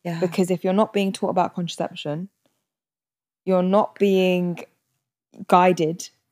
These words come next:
Speaker 2: on, like, you know, having sex and how to do it safely and stuff like that. Even in this case as well,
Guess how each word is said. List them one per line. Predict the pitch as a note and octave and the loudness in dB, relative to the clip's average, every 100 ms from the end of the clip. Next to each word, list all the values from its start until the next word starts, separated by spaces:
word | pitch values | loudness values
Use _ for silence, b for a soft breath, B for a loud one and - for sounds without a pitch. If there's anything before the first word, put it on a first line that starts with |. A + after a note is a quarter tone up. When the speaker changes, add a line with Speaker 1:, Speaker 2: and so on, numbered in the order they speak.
| - | 2
Speaker 2:
on, | F3+ E3+ E3 | 2 2 2
like, | E3 E3 - | 0 0 -4
you | E3+ | 0
know, | E3 E3 E3 - - | 2 0 -2 -8 -10
having | F3 E3 | -8 -6
sex | D#3 E3+ - E3 | -2 -2 -4 -8
and | |
how | D#3 D#3+ | -8 -8
to | - | -6
do | E3+ | -8
it | - | -4
safely | F3 E3 - | -4 -4 -6
and | D#3+ | -8
stuff | - - | -10 -12
like | - | -4
that. | D#3+ D3+ F#3+ _ b b b b _ - | -2 -2 -4 _ b b b b _ 2
Even | B3 B3+ A#3 | 4 6 6
in | A3+ | 6
this | G#3+ A3 | 4 0
case | - G3 F#3+ | 0 -2 -2
as | F3+ | 0
well, | G3+ E3 E3+ | 2 4 2